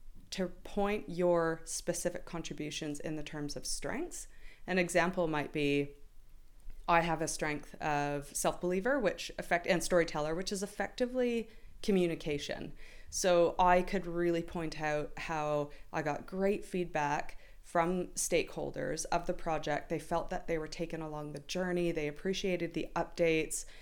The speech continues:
and they felt as though they were across what they needed to be across, and their voices were heard throughout that project.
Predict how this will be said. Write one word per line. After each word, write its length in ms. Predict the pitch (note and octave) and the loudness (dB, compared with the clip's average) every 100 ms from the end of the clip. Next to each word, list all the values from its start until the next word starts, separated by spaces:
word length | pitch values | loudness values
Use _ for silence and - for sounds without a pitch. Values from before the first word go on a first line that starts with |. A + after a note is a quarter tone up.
| - - - | -14 -10 0
and 440 | E3 D#3+ D#3 D#3 | 4 4 2 2
they 120 | E3 | 2
felt 420 | D#3+ - F3 E3+ F3 | 2 4 4 4 -2
as 120 | D#3+ | -2
though 440 | D#3+ D#3 D3+ D#3 - - - | -2 0 -2 -4 -8 -6 0
they 100 | D#3+ | 2
were 120 | D3+ | 2
across 440 | D3 - A#3+ - | 0 4 4 4
what 160 | F#3 - | -2 2
they 80 | F3 | 2
needed 300 | D#3+ D#3 C#3+ | 2 0 -4
to 80 | |
be 120 | - D3 | -4 -2
across, 600 | D3 - D3+ C#3+ D3 - | -2 0 2 2 0 -2
and 120 | E3 D#3 | -2 -2
their 120 | D3 | -2
voices 360 | D#3 D3+ D#3 | -2 -2 -4
were 100 | D3 | -4
heard 240 | D3 D3+ D3 | -2 -2 -2
throughout 460 | - F3+ F3+ F#3 F3 | -2 2 4 4 4
that 180 | - | 0
project. 640 | - C#3+ C#3 C#3 G2 - | 0 -4 -2 -2 -2 -4